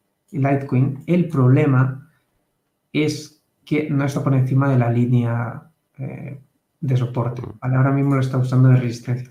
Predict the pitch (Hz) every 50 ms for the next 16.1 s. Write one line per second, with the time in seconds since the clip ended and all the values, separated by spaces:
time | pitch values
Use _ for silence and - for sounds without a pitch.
0 | - 143 127 123 131 127 127 - 135 135 131 131 131 131 139 131 131 127 127 127
1 | 131 123 - 135 127 127 127 131 123 - - 123 117 117 - - _ _ _ _
2 | _ _ _ _ _ _ _ _ _ - 127 123 127 131 117 120 120 - _ _
3 | _ _ _ _ _ _ _ _ _ _ _ _ _ _ _ - 151 135 131 143
4 | 139 135 139 139 135 131 110 104 98 95 95 123 131 135 131 131 - 127 123 123
5 | - - - - - _ _ _ _ _ _ _ _ _ _ _ _ _ _ _
6 | _ _ _ _ _ - - 127 131 131 127 127 156 147 147 147 147 156 - -
7 | 143 127 120 123 120 120 123 127 127 - - - - - _ _ - - - _
8 | _ _ _ _ _ _ _ - 139 131 127 123 120 120 - - 123 117 117 -
9 | - - - - _ _ - 135 127 131 143 139 175 180 175 170 170 170 165 160
10 | 151 - 143 139 131 131 127 127 131 127 - - 123 117 113 - - - - -
11 | - - - - - 131 123 117 123 123 131 135 - - - 135 127 120 123 131
12 | 139 139 139 127 131 131 127 - - 160 135 127 117 117 120 120 117 117 117 -
13 | - - - _ _ _ _ _ _ _ _ _ _ _ _ - 123 120 123 -
14 | 131 - 131 127 - 127 - 123 120 120 120 123 135 135 135 131 135 127 131 135
15 | 131 127 127 127 127 127 127 127 123 123 127 127 123 123 123 123 123 127 127 127
16 | 127 127